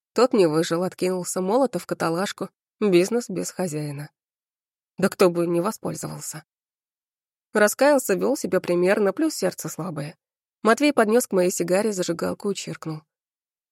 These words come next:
А по факту нехило бабла отвалил, кому надо. Не все его нычки ты нашёл, Влад. Су. Тяну в лёгкий горький дым. От крепости сигар в глазах темнеет.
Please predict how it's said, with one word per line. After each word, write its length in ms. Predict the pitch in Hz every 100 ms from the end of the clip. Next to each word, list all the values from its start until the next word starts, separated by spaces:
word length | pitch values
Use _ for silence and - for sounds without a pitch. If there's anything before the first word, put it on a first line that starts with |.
| -
А 160 | 220
по 160 | 214 196
факту 360 | 202 190 - 175
нехило 400 | 175 - 175 175
бабла 320 | 180 185 202
отвалил, 420 | - 160 160 160
кому 240 | - 180
надо. 320 | 165 156 156 156 _ _ _ _
Не 140 | 262 262
все 180 | - 233
его 140 | 185
нычки 300 | 190 190 165
ты 100 | 175
нашёл, 340 | 175 - 175 170
Влад. 320 | 156 151 - _ _ _ _ _ _ _ _
Су. 640 | - - - - 160 165 - _ _ _ _
Тяну 240 | - 226 185
в 40 |
лёгкий 280 | 180 214 175
горький 300 | 170 - 165
дым. 240 | 160 160 _ _ _ -
От 140 | 247
крепости 400 | 262 247 233 233
сигар 360 | - 196 233 233
в 40 |
глазах 380 | 190 185 180 -
темнеет. 520 | 185 170 160 156